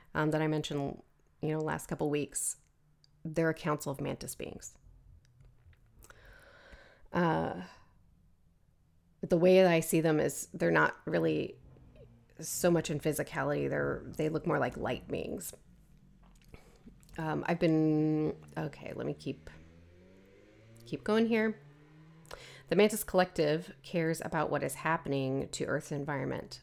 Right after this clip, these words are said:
They often come to those who are doing environmental work, but they also support artists in every genre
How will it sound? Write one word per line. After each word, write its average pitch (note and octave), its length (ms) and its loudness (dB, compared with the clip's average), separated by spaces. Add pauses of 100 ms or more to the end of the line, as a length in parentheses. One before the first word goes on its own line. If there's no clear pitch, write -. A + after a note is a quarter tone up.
They D3 160 -4
often F3+ 560 -2
come C#3+ 360 -4
to - 140 -12
those C3+ 380 -4 (280)
who D#3 120 -6
are D#3 80 2
doing C#3+ 340 -2 (140)
environmental E3+ 640 -4
work, - 240 -6
but C#3+ 100 -10
they - 80 -6
also E3 260 -2
support - 400 -6
artists D#3 460 0
in D#3 160 -4
every G3+ 220 -2
genre F2 420 -4